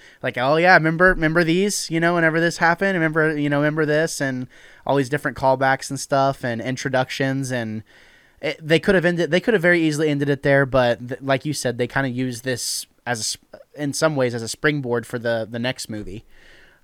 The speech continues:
Um, so I'm, I'm de-, I'm definitely looking forward to watching Spectre again, 'cause I only watched it one time. So, um, I don't remember what happens in it. Isn't Batista in that one?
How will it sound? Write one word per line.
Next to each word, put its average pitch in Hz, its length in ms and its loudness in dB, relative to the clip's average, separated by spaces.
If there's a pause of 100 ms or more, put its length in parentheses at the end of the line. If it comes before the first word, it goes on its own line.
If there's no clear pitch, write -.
Um, 117 500 -2 (360)
so 123 280 0
I'm, 123 280 0
I'm 127 160 -4
de-, 151 260 0
I'm 131 80 -4
definitely 180 300 -2
looking 127 200 -4
forward 110 360 -2
to 104 420 -4
watching 113 320 -6
Spectre - 340 -8
again, 95 220 -12
'cause - 80 -10
I 113 60 -6
only 120 160 -4
watched 104 260 -8
it 67 80 -10
one 104 220 -14
time. 90 340 -12 (240)
So, - 320 -14 (880)
um, 101 260 -4
I 101 60 -6
don't 143 80 -2
remember 117 240 -6
what 101 100 -6
happens 110 360 -4
in 90 80 -14
it. 90 180 -18
Isn't 262 220 -2
Batista 202 500 -2
in 214 140 -2
that 226 180 -2
one? 240 220 -6